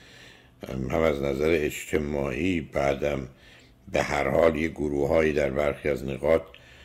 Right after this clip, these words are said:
یه ویژگی‌هایی دارن. مثلاً کسانی که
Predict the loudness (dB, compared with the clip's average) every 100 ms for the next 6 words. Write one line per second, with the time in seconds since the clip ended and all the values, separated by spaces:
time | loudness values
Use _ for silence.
0 | -16 -4 -2 -2 -4 -4 -2 -2 2 2
1 | 4 4 2 0 -2 -2 -2 -2 0 0
2 | 0 -2 -10 -20 -20 -20 -20 -18 -18 -10
3 | -6 -2 -2 -2 -2 -2